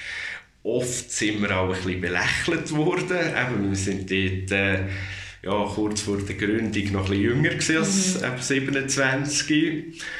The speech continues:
Speaker 1: Ähm, äh, ja, man hat immer so ein bisschen das Gefühl gehabt, "Ah, ja, was wollen die jetzt?
Speaker 2: Mhm.
Speaker 1: Eben, eine Spinneridee, das werden sie nicht machen."
Speaker 2: Mhm.
Speaker 1: Das ist so ein
Speaker 2: Mhm.
Speaker 1: bisschen der Punkt gewesen.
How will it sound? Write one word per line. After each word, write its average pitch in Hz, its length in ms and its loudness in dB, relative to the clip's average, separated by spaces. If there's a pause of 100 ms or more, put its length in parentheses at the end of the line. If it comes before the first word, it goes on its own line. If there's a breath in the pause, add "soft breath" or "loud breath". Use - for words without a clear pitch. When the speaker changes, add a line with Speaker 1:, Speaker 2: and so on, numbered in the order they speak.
(180 loud breath)
Speaker 1:
Ähm, 117 500 2
äh, 92 640 -4
ja, 135 280 4
man 123 160 2
hat 131 140 2
immer 139 180 4
so 135 140 2
ein 120 60 0
bisschen 123 100 2
das - 180 -2
Gefühl 131 180 2
gehabt, 110 460 2
"Ah, 104 60 0
ja, 104 180 2
was 95 180 0
wollen 98 260 0
die 104 160 0
jetzt? - 280 -4
Speaker 2:
Mhm. - 60 0
Speaker 1:
Eben, 95 240 2
eine 87 180 2
Spinneridee, 123 960 4
das 98 160 -2
werden 92 300 2
sie 92 220 4
nicht 87 140 2
machen." - 400 -2
Speaker 2:
Mhm. 175 300 0 (600)
Speaker 1:
Das 95 180 -4
ist 92 200 0
so 92 80 0
ein 90 100 -2
Speaker 2:
Mhm. 90 60 -4
Speaker 1:
bisschen 87 260 -4 (680 loud breath)
der 92 60 -4
Punkt 92 480 -8 (180)
gewesen. - 300 -4